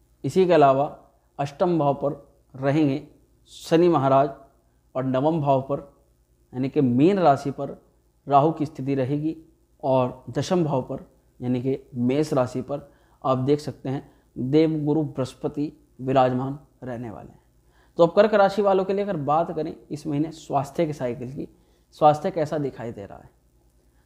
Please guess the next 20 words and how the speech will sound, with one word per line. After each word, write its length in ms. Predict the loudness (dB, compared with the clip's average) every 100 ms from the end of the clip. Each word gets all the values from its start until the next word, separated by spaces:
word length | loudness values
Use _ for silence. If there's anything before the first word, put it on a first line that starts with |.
| _ -4
कर्क 200 | -2 2
राशि 280 | 0 0 -2
के 100 | -2
मालिक 300 | 0 -2 -2
कौन 220 | -4 -4
है? 120 | -8 _ _ -6
चंद्रमा। 400 | -4 -4 -8 -10 _ _ _ _ _ _ 0
चंद्रमा 440 | 2 4 4 2 0
का 440 | 0 2 0 -4 _ _ -6
हर 180 | -4
सवा 300 | -2 -2 0
दो 180 | 0 -2
दिन 180 | -2 -4
में 200 | -6 -10 _ _ _ -6
राशि 340 | -4 -2 -4
परिवर्तन 500 | -4 -6 -6 -8 -8
हो 140 | -8 -8
जाता 340 | -10 -14 -20
है, 100 | -20 _ -6
इसलिए 440 | 0 0 0